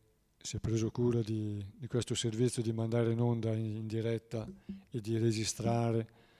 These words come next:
YouTube, su Spreaker, su Facebook, di mandare in onda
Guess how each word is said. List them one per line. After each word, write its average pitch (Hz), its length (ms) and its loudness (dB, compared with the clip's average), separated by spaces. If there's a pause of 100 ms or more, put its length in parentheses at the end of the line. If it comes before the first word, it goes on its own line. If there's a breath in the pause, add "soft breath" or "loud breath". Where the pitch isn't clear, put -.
(340 soft breath)
YouTube, 131 560 0 (640 soft breath)
su - 140 -14
Spreaker, 123 680 0 (420 soft breath)
su - 180 -14
Facebook, 123 600 0 (460 soft breath)
di 127 80 -8
mandare 113 400 2
in 117 80 2
onda 117 760 0